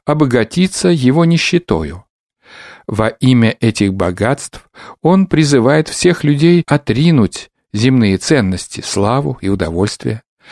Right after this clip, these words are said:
Он знает, что если их интересы будут подчинены миру, они удалятся от Бога.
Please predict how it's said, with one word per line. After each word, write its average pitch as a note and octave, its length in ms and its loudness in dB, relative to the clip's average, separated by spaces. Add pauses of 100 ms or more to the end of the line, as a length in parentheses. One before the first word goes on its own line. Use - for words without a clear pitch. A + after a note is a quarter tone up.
(320)
Он B2 320 2
знает, A#2 560 0
что - 220 -2 (100)
если C#3+ 480 0
их C3 300 0
интересы B2+ 520 2
будут C3 340 0
подчинены B2 580 0
миру, A2+ 460 0 (240)
они C#3+ 460 2
удалятся D#3+ 580 0
от C#3+ 100 -2
Бога. F2 400 -4